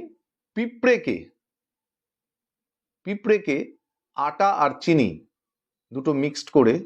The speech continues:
শনিবার দিন রাত্রে দিয়ে রাখুন। ওটা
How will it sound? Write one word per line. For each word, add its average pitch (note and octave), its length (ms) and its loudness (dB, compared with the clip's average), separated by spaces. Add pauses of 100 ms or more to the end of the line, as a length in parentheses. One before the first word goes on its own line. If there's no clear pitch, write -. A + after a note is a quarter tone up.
(580)
শনিবার D#3+ 440 2
দিন E3+ 160 2
রাত্রে C3+ 360 4
দিয়ে B2 220 8
রাখুন। B2 300 4 (580)
ওটা - 220 -8